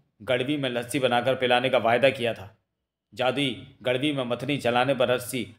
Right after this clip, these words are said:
अपने आप बनती है। लस्सी पीने के बाद ही हम विवाह कर सकते थे, किंतु वादा टूट गया। किंतु वास्तव में तो जलकुंभी उसे लस्सी पिलाकर अपने वश में करना चाहता था।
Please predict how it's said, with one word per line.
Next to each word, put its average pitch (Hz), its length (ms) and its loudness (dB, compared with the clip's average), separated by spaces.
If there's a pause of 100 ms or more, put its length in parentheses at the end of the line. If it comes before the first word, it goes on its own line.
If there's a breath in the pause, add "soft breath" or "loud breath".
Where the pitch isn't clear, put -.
अपने 131 280 -2
आप 139 180 4
बनती 113 320 -2
है। - 240 -14 (180)
लस्सी 135 260 0
पीने 131 240 0
के 123 100 2
बाद 131 240 6
ही 135 60 2
हम 123 100 0
विवाह 117 240 4
कर 131 160 0
सकते 117 280 -6
थे, 110 80 -14
किंतु 123 520 -10
वादा 120 240 4
टूट 143 260 0
गया। 110 200 -4 (500)
किंतु 117 260 -6
वास्तव 143 380 2
में 156 120 0
तो 139 100 0
जलकुंभी 131 460 0
उसे 131 220 0
लस्सी 123 280 -2
पिलाकर 123 340 2
अपने 120 200 0
वश 123 280 0
में 151 80 0
करना 117 220 -2
चाहता 101 320 -4
था। - 300 -16